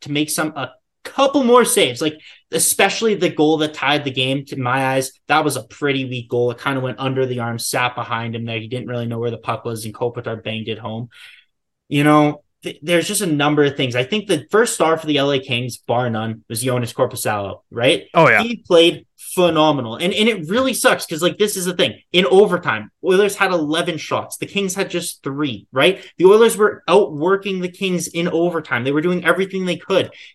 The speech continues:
Speaker 1: And this is where I think a lot of the frustrations for Oilers fans were count-, gonna, are gonna come in. Obviously, the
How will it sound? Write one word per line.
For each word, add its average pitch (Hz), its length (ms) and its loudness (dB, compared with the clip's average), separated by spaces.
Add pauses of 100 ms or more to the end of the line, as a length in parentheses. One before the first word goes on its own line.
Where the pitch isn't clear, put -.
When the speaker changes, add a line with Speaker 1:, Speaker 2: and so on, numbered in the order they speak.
Speaker 1:
And 175 280 2 (240)
this 240 240 2
is 202 140 -2
where 170 140 4
I 170 120 6
think 165 200 -4
a 156 40 -2
lot 139 240 0
of 143 60 2
the 131 80 0
frustrations 139 600 -2
for - 200 -20
Oilers 131 340 0
fans 151 260 -4
were 147 100 -2
count-, 147 320 -2
gonna, 147 260 -2
are 143 100 -2
gonna 151 160 0
come 156 160 -4
in. 160 180 -4
Obviously, 151 640 -2
the 120 200 -8